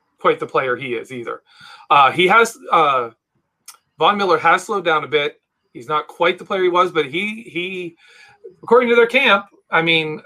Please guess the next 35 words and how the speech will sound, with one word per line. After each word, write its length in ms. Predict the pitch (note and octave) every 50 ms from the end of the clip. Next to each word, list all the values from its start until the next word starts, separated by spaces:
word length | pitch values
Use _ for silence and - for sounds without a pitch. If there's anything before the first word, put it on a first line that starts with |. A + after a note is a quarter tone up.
| - -
it, 140 | F#3+ F3 E3
it's, 320 | D#3 D#3+ D#3+ D#3 - -
it's 160 | - F#3 -
true 240 | - - A3+ G3 F#3
every 200 | F3 D#3+ E3 D#3
training 280 | - G3 F3+ E3 D3 C3
camp. 240 | - D3+ C#3 C3 C#3+
Everyone's 340 | C3+ C3+ D#3 D#3 D3 C3+
always 240 | C#3+ C#3+ C#3+ C#3 C3
in 60 | C#3+
the 80 | C3+ B2+
best 220 | B2+ C3+ C3 -
shape 180 | - D3+ C#3 -
of 60 | B2
their 100 | C3 B2+
life, 320 | C3 C#3+ C3+ B2+ B2 - _ -
but 220 | C#3+ C3 B2 B2 - _ _ _ - - - _ _ -
that's 180 | D#3 E3+ E3 F#3+
what 60 | F#3+
we're 100 | F#3 F#3+
hearing 160 | G3 G3 G3
about 200 | F3+ F3+ F3 E3+
Von 200 | E3+ F3 F3 E3
Miller 260 | E3 F3 F3+ E3 C#3+
is 120 | B2+ - -
he's 160 | E3 E3+ D#3+
in 140 | D3+ C3 A#2+
great 360 | C#3 C3+ C#3 D3 D#3 D#3+ -
shape 320 | - - E3 D#3 D#3+ D#3+
and 100 | D3+ C#3
he 220 | A#2 C3+ D#3 D#3 D3
is 180 | C#3 B2+ - - _ _ _ _
playing 320 | - F3+ D#3+ D#3 C#3+ C3+ A#2+
kind 220 | - D#3 D3 C#3+
of 160 | C3 A#2+ -